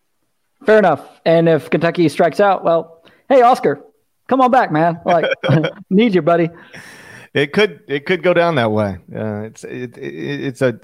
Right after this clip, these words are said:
Speaker 2: fascinating offseason. Like, I'm about to update the top twenty-five and one for the ninth time. And, you know, Mike DeCourcy was making this point, um, either earlier in the week or maybe last week. We, we should embrace this a-, as opposed to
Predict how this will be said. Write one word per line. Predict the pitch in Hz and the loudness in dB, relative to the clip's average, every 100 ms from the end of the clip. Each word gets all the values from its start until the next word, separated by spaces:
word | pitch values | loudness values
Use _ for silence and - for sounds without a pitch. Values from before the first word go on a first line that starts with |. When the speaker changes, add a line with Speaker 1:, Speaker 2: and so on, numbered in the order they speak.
| 110 | -8
Speaker 2:
fascinating | 156 165 185 180 170 139 | -2 -2 -2 -2 -2 0
offseason. | 120 135 - - 101 90 101 104 - _ _ _ _ - | 2 0 -2 -8 -8 -8 -8 -10 -14 _ _ _ _ -8
Like, | 107 | -4
I'm | 131 | -2
about | 123 131 | -2 -4
to | 120 | -2
update | 110 120 123 | -4 -2 -4
the | 113 | -2
top | 127 - | -6 -4
twenty-five | 127 110 113 | -6 -2 -2
and | 110 | -2
one | 117 117 | -2 -2
for | |
the | 104 | -4
ninth | 101 98 120 - | -4 -6 -8 -10
time. | - 104 104 143 170 - _ _ _ _ _ _ | -10 -6 -6 -8 -10 -16 _ _ _ _ _ _
And, | 139 135 135 - | -4 -2 -4 -8
you | 151 | -6
know, | 135 | -4
Mike | 151 135 | -4 -6
DeCourcy | - 131 131 | -4 -4 -2
was | 113 | -6
making | 113 107 113 | -6 -6 -8
this | 107 | -10
point, | - 110 107 107 _ - _ _ - | -10 -8 -8 -10 _ -20 _ _ -14
um, | 101 101 98 92 87 _ _ - | -12 -10 -12 -14 -18 _ _ -12
either | 113 | -10
earlier | - 113 113 | -4 -4 -2
in | 104 | -4
the | 98 | -4
week | 107 104 | -6 -6
or | 104 | -6
maybe | 101 98 | -6 -4
last | 98 104 110 - | -6 -6 -8 -6
week. | 101 95 _ _ _ - | -6 -6 _ _ _ -4
We, | 147 180 | -4 -2
we | 156 202 | -2 -2
should | - 202 | -2 -2
embrace | 147 95 95 151 147 - | -2 -4 -4 -4 -6 -8
this | 95 53 - - - _ | -10 -8 -12 -14 -18 _
a-, | 139 | -8
as | 131 147 127 | -4 -2 -2
opposed | 117 - 131 123 - | -2 -2 -2 -4 -4
to | 120 | -4